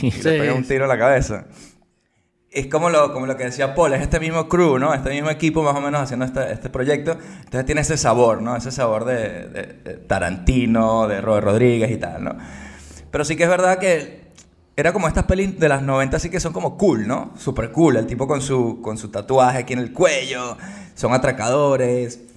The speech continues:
Speaker 1: todo lo cool que son los atracadores según nos los presenta Tarantino, ¿no? Y los sicarios, toda esa gente que son súper cool y tal. Entonces esa parte a mí me, me, me llama la atención y me pareció interesante. Y quieres saber qué coño es lo que va a pasar, ¿no? Coño, ¿irán a México? ¿No irán a México? Tal.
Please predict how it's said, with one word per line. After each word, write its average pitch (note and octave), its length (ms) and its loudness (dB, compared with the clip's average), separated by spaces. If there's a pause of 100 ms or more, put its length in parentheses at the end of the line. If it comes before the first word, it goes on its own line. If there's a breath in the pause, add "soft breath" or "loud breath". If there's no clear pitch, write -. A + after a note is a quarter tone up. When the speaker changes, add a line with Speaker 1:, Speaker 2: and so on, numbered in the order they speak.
(220 loud breath)
Speaker 1:
todo D3+ 180 2
lo F3 140 2
cool D#3+ 180 2
que E3 100 0
son E3 180 -2
los E3+ 100 -2
atracadores C3 500 0
según B2+ 200 -6
nos A#2 100 -6
los A#2 80 -8
presenta A2+ 380 -4
Tarantino, A2+ 480 -2
¿no? C#3+ 120 -2
Y B2+ 40 0
los B2 120 -2
sicarios, A#2+ 580 0
toda B2 140 2
esa C#3+ 140 -4
gente D3 240 -2
que A#2+ 240 -6
son A#2+ 140 -10
súper C3+ 260 -10
cool C3+ 240 0
y - 40 -6
tal. E3 260 0 (420 loud breath)
Entonces F3 240 -2
esa A3 100 4
parte - 200 2
a G3+ 60 6
mí F#3+ 200 -2
me, F#3 640 -2 (200)
me, A#2 160 -2
me A#2+ 160 -4
llama A#2 180 2
la D3 80 4
atención A2+ 640 -4
y B2+ 40 -6
me A#2+ 100 -2
pareció A2+ 280 -2
interesante. A2+ 640 -4 (100)
Y B2 240 -8
quieres F3+ 220 4 (160)
saber D3 260 4
qué F3 140 -8
coño F3 160 0
es F3+ 40 -2
lo F3 80 -4
que B2 80 0
va B2+ 40 4
a - 40 -6
pasar, C#3 300 0
¿no? D3 120 -6
Coño, C#3+ 200 -2
¿irán C3 280 -2
a D#3+ 40 0
México? F#3 360 2
¿No C#3 100 0
irán D3+ 220 0
a D#3+ 80 -2
México? E3+ 280 -2
Tal. - 220 -4